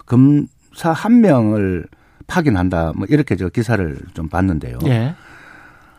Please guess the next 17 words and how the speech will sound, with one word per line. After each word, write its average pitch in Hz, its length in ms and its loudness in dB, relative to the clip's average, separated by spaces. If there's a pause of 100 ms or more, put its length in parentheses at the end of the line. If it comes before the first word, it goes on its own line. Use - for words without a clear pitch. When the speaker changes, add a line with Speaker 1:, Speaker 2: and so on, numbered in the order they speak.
(120)
Speaker 1:
어, 90 600 -4
이거는 151 420 4
정말 117 600 2 (360)
왜 175 260 4
이제 151 120 2
검찰을 123 760 0 (120)
이, 107 60 -10
이, 95 800 -10 (220)
이 82 200 -16
수사, 127 300 -2 (260)
그, 98 100 -6 (180)
Speaker 2:
음. 113 340 -4
Speaker 1:
요 110 180 0
조사에, 101 720 0
Speaker 2:
음. 123 160 -10
Speaker 1:
조사하고 107 360 -2
수사하는데 107 760 -2